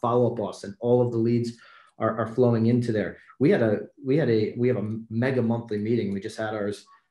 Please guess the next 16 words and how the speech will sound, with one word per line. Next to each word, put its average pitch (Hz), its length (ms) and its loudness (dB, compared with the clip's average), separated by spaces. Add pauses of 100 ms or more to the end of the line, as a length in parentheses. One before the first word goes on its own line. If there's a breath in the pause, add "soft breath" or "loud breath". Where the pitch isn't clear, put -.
(140)
the 104 100 -4
first 113 300 0
week 110 320 0
of, 101 500 -4
of 98 120 -10
this 98 200 -4
month. 127 320 -2 (760 loud breath)
And 113 420 2
I 110 180 -2
said, 110 260 -2
"We 131 140 2
need 160 320 -2 (100)
our 156 220 2
Follow 135 380 2
Up - 40 -12
Boss. 87 540 -8